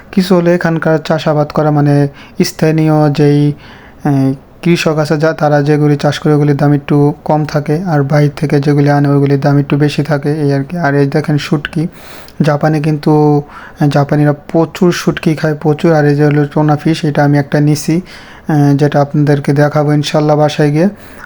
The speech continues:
আর এই যে এটা হলো আপনার কাৎসুও, এটা একটা ফিশ আর কি, এটার বাংলা রূপকে আমি জানি না। আর এখানেও এই যে, এখানেও আপনার শুটকিগুলি, মানে ওরা প্রচুর শুটকি খায়, মাছ খায়। আহ, এটা হলো চিংড়ি মাছের ছোট চিংড়ি,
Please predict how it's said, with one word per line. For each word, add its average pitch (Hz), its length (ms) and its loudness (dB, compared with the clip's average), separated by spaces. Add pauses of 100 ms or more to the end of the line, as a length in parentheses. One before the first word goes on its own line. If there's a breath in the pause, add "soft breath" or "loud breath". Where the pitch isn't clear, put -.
(100)
আর 143 320 2
এই 143 120 4
যে 143 180 2
এটা 143 160 0
হলো 147 200 2
আপনার 143 380 0
কাৎসুও, 151 560 -2 (520 loud breath)
এটা 143 140 -2
একটা 143 180 -2
ফিশ - 380 -2
আর 151 140 0
কি, 160 240 -4
এটার 143 280 0
বাংলা 147 500 2
রূপকে 147 340 0
আমি 143 160 4
জানি 151 300 0
না। 165 160 2 (380 loud breath)
আর 143 220 2
এখানেও 151 680 2
এই 151 140 0
যে, 143 180 0 (180)
এখানেও 151 400 0
আপনার 147 300 0
শুটকিগুলি, 156 600 0 (560 loud breath)
মানে 156 160 2
ওরা 156 140 0
প্রচুর 170 440 -2
শুটকি 160 500 -4
খায়, 151 280 -2
মাছ 147 320 0
খায়। 151 260 -2 (560 loud breath)
আহ, 143 200 2
এটা 151 140 0
হলো 151 100 2
চিংড়ি 165 280 0
মাছের 143 220 0
ছোট 147 220 -2
চিংড়ি, 156 420 0